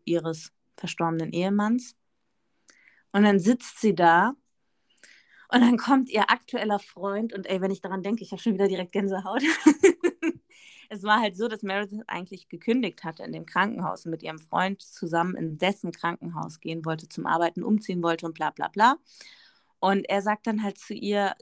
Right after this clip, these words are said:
„Du bist halt hier so verwurzelt und du, dir fallen Veränderungen so schwer, weil du in deinem Erwachsenenalter keine Veränderung erlebt hast, weil du halt quasi die ganze Zeit in diesem Krankenhaus,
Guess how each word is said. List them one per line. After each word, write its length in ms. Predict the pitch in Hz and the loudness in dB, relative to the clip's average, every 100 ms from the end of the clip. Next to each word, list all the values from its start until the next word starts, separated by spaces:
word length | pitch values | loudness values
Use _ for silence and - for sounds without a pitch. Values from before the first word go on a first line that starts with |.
| - | -12
„Du 100 | 185 | -8
bist 300 | 208 - 214 | -8 -8 -8
halt 120 | 202 | -6
hier 160 | - 196 | -2 -2
so 200 | 190 226 | 2 0
verwurzelt 960 | - 202 180 269 311 - 185 190 262 _ _ _ _ _ _ | 0 -4 0 0 -2 -6 -8 -8 -8 _ _ _ _ _ _
und 400 | - 208 202 - _ 202 _ | 0 2 2 -2 _ -20 _
du, 180 | 214 175 _ - - | -6 -6 _ -14 2
dir 180 | 196 208 | 4 6
fallen 240 | 202 202 | 6 6
Veränderungen 540 | 208 208 233 220 220 | 4 4 4 4 2
so 140 | 202 202 | -2 -4
schwer, 480 | - 202 214 220 - | -4 -2 0 0 -2
weil 200 | 180 185 | -2 -2
du 100 | 202 | -2
in 120 | 196 | -2
deinem 380 | 185 185 196 196 _ _ _ | 0 -2 -2 -10 _ _ _
Erwachsenenalter 1120 | 190 190 247 - 196 175 - 160 156 180 190 - - | -4 -2 -4 -8 -8 -6 -4 -6 -6 -4 -4 -6 -14
keine 320 | - 202 220 | -6 -2 -2
Veränderung 520 | 226 220 226 180 160 | -2 -2 -2 -2 -8
erlebt 400 | 156 151 - - | -8 -8 -10 -10
hast, 180 | - - | -10 -4
weil 100 | 165 | -2
du 100 | 170 | 0
halt 160 | 175 - | 0 2
quasi 260 | 185 180 | 2 2
die 120 | 170 | -4
ganze 380 | 165 190 240 277 | 4 6 6 0
Zeit 320 | - 202 190 | -8 -8 -6
in 200 | 190 170 | -8 -6
diesem 300 | 156 240 302 | 2 2 4
Krankenhaus, 800 | 294 - 214 214 208 196 202 247 | 0 0 -2 -2 -4 -2 -4 -6